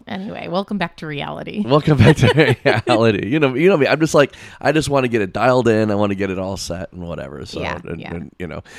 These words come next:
Speaker 2: how, I wonder how many times over the last couple months have we come on here to record and I was like, "I'm grouchy today."
Speaker 1: I know.
Speaker 2: It's been a lot.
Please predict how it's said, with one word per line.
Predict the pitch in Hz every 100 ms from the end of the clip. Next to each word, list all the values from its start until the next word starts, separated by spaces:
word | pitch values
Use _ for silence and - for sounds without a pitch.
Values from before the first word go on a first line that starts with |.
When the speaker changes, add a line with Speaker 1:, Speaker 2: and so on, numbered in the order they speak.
| -
Speaker 2:
how, | - 196
I | -
wonder | 196 247 185
how | 147
many | 190 226
times | - 156 147
over | 123
the | 113
last | 107 104 -
couple | 113 104
months | 98 98 87
have | - 92
we | 95 92 90 - - - -
come | 127 123
on | 113
here | 110 107
to | 92
record | 92 - 107 95 87
and | 87
I | 90
was | 92
like, | 90 82
"I'm | 135 233 233 170
grouchy | 147 170 139 214
today." | 185 95 85 82 82 - - -
Speaker 1:
I | 160 165
know. | 160 151 147 143
Speaker 2:
It's | 107 -
been | 101
a | 71
lot. | 62 60